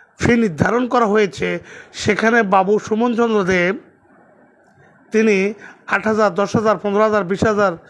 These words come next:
শ্রেণী মোতাবেক, ভূমির পরিমাণ মোতাবেক তিনি রেট ধার্য করিয়াছেন। এইভাবে যদি চলতে থাকে,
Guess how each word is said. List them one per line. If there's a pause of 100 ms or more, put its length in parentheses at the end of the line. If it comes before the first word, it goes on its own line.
(280)
শ্রেণী
মোতাবেক,
ভূমির
পরিমাণ
মোতাবেক
তিনি (480)
রেট
ধার্য
করিয়াছেন। (1400)
এইভাবে
যদি (1080)
চলতে
থাকে,